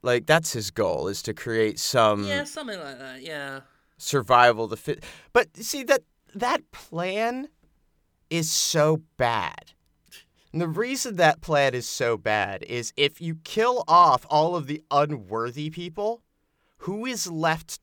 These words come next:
Speaker 1: to serve the worthy? Are you gonna go and fucking harvest your vegetables? Fuck no. You're worthy.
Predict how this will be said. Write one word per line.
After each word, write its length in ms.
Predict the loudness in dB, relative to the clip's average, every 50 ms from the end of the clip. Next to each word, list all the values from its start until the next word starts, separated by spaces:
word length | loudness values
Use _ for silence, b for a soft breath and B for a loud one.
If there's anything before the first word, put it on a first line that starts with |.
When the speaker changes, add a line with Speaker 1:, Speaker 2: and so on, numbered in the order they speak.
| -10 -10
Speaker 1:
to 80 | -8
serve 880 | -6 -4 -4 -2 -2 -4 -2 -2 -2 0 0 0 -2 -2 -4 -6 -10 -8
the 140 | -8 -6 -6
worthy? 600 | -6 -6 -6 -4 -4 -4 -6 -8 -12 -18 -18 -20 _ _ _ _ _ _ _ _ _ _ _ _ _ _ _ _ _ _ -2
Are 100 | 0 0
you 280 | 0 0 -2 -4 -6 -4
gonna 280 | 0 0 2 2 2 2
go 420 | 4 4 4 6 6 4 4 2
and 640 | 2 2 2 4 4 2 2 0 -2 -4 -6 -10 -12
fucking 340 | -10 -6 -6 -4 -4 -4 -8
harvest 540 | -4 0 0 0 0 0 -4 -6 -6 -6 -6
your 100 | -6 -2
vegetables? 760 | 0 0 0 0 -2 -8 -6 -6 -4 -4 -4 -4 -6 -8 -16 _ _ _ _ _
Fuck 480 | _ -10 -2 0 0 0 -2 -10 -8
no. 380 | -4 -4 -4 -4 -6 -12 -20 _ _ _
You're 260 | -10 -4 -2 -2 -2 -2 -4
worthy. 520 | -4 -2 -2 -4 -6 -10 -14 -18 -18 _